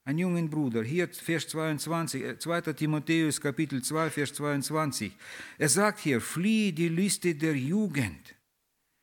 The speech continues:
jage aber nach der Gerechtigkeit, dem Glauben, der Liebe,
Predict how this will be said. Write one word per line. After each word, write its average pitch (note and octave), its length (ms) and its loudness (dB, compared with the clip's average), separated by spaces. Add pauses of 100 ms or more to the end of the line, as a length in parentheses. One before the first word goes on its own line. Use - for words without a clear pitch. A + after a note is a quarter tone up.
(180)
jage F#3+ 580 2
aber F3+ 280 2
nach F#3 300 2
der E3+ 200 2
Gerechtigkeit, D3+ 880 0
dem D3 160 2
Glauben, D#3 560 2
der D3 140 2
Liebe, D3 560 2